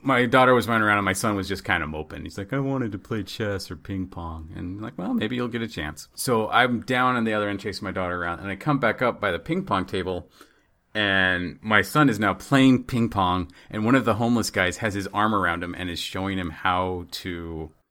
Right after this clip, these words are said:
how to, like, swing better. He's like, "No, no, you gotta get like this. You gotta hit like this." And my first reaction was, "Get away from that homeless man." And I'm like, "Wait a second. That's what a stupid dad in an eighties movie would do.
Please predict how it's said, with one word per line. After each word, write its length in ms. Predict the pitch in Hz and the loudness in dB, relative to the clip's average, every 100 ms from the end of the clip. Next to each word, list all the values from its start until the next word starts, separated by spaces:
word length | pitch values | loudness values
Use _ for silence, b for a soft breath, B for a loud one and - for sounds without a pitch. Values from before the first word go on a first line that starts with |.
| _ - | _ -4
how 140 | 98 | 0
to, 80 | 92 80 | 0 -2
like, 180 | 80 76 | -6 -6
swing 400 | - 92 98 101 | -6 -4 -2 2
better. 280 | 107 113 | 4 4
He's 80 | 107 | 4
like, 120 | 92 | 0
"No, 120 | 101 113 | 0 0
no, 80 | 101 | 0
you 100 | 90 | -2
gotta 200 | 95 92 | -4 2
get 220 | 107 - | 0 0
like 180 | 95 - | -10 -6
this. 360 | - 113 82 - | 0 0 0 -4
You 40 | |
gotta 160 | 98 90 | -4 -2
hit 180 | 139 101 | -2 -2
like 240 | 98 - | -6 -2
this." 560 | 110 - - - - - | -2 -2 -6 -8 -10 -4
And 440 | 117 113 107 107 107 | 2 4 4 2 4
my 120 | 113 | 4
first 280 | 131 156 143 | 6 6 8
reaction 460 | 139 123 120 - | 8 10 8 4
was, 240 | 117 104 85 B B B - | 2 2 -2 B B B -2
"Get 160 | 196 220 | 6 8
away 220 | 214 208 | 12 10
from 220 | 208 185 | 10 6
that 180 | 170 127 | 8 6
homeless 440 | 156 220 180 143 127 | 8 10 10 8 6
man." 320 | 104 82 - - - | 4 4 -4 -8 0
And 120 | 110 | 2
I'm 80 | 107 | 4
like, 200 | 101 95 - | 2 0 0
"Wait 160 | 127 | 2
a 40 | 107 | 2
second. 380 | - 82 78 - | 2 0 -2 -8
That's 400 | - 135 151 - | 4 6 6 4
what 320 | 117 117 98 98 | 4 6 6 2
a 100 | - | 0
stupid 560 | - - 135 131 98 87 | 0 6 6 6 0 4
dad 320 | 107 107 107 | 8 8 8
in 140 | 95 | 4
an 100 | 85 - | 0 0
eighties 340 | 110 113 92 | 4 6 4
movie 260 | 95 90 82 | 0 -2 -2
would 240 | 78 76 | -4 -6
do. 300 | 80 82 73 | -4 -4 -6